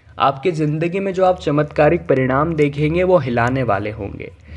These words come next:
सबसे पहले नंबर पर जो चीज़ आती है दोस्तों, वो है काले तिल। आपको इतना तो पता ही होगा, जब हम शनि मंदिर जाते हैं तो सरसों के तेल में हम थोड़े बहुत काले तिल डालते हैं,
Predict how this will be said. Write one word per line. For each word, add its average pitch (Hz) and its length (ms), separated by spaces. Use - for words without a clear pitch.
सबसे 156 420
पहले 190 240
नंबर 185 320
पर 185 160
जो 196 120
चीज़ 170 300
आती 151 260
है 165 120
दोस्तों, 151 500
वो 160 200
है 202 180
काले 143 460
तिल। 113 380
आपको 160 340
इतना 185 300
तो 196 120
पता 160 260
ही 175 120
होगा, 175 300
जब 175 220
हम 175 180
शनि 143 280
मंदिर 151 360
जाते 135 360
हैं 165 180
तो 190 120
सरसों 135 400
के 180 140
तेल 151 280
में 180 100
हम 196 140
थोड़े 160 220
बहुत 180 300
काले 139 320
तिल 127 240
डालते 104 360
हैं, 110 180